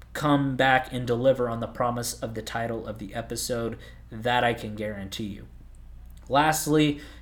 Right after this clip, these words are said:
before I wrap this episode up here, my very first Crypto Renegade podcast episode, as I mentioned, I want to give a brief history and backstory of how I got into crypto and sort of what you can expect from here on out,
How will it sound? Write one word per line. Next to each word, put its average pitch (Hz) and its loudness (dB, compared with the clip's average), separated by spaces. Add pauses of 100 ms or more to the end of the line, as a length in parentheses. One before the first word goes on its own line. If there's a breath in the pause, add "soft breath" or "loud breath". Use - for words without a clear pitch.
before 127 4
I 139 8
wrap 131 2
this 135 0
episode 123 4
up 120 2
here, 123 -2
my 117 -2
very 123 0
first 120 -4
Crypto 123 0
Renegade 113 -4
podcast 113 -4
episode, 113 -6 (640 loud breath)
as 135 6
I 135 8
mentioned, 127 2
I 120 0
want 123 0
to 117 0
give 120 0
a 113 2
brief 143 4
history 127 -2
and 113 -6
backstory 113 -4
of 110 -6
how 123 -2
I 120 0
got 117 -2
into 110 -4
crypto 110 -2 (320 loud breath)
and 113 -6
sort 120 2
of 107 -2
what 120 0
you 117 -4
can 113 -6
expect 110 -4
from 104 -6
here 120 -4
on 143 4
out, 123 2